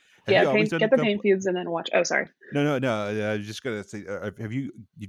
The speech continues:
Speaker 2: this is, like, recent thing? Have you, have y'all always been into Gunpla stuff? I can't remember if we talked about it last time you were here. If it was, like, a, or it's, like, a pandemic thing. Like, for
Speaker 3: Uh,
Speaker 2: me, it was, like, a, a pandemic thing. Like, I did it when I was younger, but I was like,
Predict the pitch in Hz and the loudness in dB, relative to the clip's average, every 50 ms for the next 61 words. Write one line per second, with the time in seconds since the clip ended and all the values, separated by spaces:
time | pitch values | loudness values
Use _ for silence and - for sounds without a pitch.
0 | 95 101 98 110 113 135 131 131 104 90 104 113 - 135 123 135 131 117 117 120 | -14 -14 -12 -10 -8 -4 -4 -2 -2 -2 -2 -4 -4 -6 -8 -6 -4 -4 -6 -6
1 | 107 - 95 87 107 117 117 - 92 95 104 104 - 120 117 117 104 107 113 110 | -8 -10 -8 -4 -2 -2 -2 0 -2 -2 -2 -4 -6 -8 -8 -8 -8 -8 -8 -8
2 | 107 117 117 - 117 113 - 117 - - - - 87 107 104 87 95 92 - 90 | -8 -8 -8 -8 -10 -10 -10 -12 -14 -14 -14 -14 -12 -12 -12 -12 -12 -10 -10 -10
3 | - - 92 80 - 85 90 90 - - 82 78 78 78 73 - 82 80 73 71 | -8 -8 -10 -10 -8 -8 -8 -8 -8 -10 -14 -12 -12 -16 -14 -12 -12 -12 -12 -12
4 | - 90 80 - 78 76 73 - _ _ - - - - - 110 - 113 - 104 | -12 -12 -12 -10 -10 -12 -12 -12 _ _ -20 -20 -18 -12 -12 -6 -6 -4 -6 -4
5 | - 117 101 92 98 101 98 90 90 - 90 82 85 87 78 - - 131 127 135 | -2 -2 -2 0 0 -2 -2 -2 -4 -4 -6 -6 -4 -6 -6 -6 -4 -2 0 0
6 | 123 98 85 98 85 - 82 78 78 78 76 _ _ _ _ - 85 - - 104 | 0 -2 -2 -6 -6 -6 -6 -6 -6 -6 -8 _ _ _ _ -12 -12 -8 -6 -6
7 | 90 82 82 87 85 85 82 - 87 80 80 78 85 92 98 104 98 95 92 87 | -6 -6 -6 -6 -6 -6 -8 -10 -14 -12 -12 -10 -8 -4 -4 -4 -4 -4 -6 -8
8 | 78 - 90 90 87 85 73 80 80 80 78 - 78 76 | -6 -8 -10 -8 -8 -8 -8 -8 -8 -8 -8 -10 -14 -16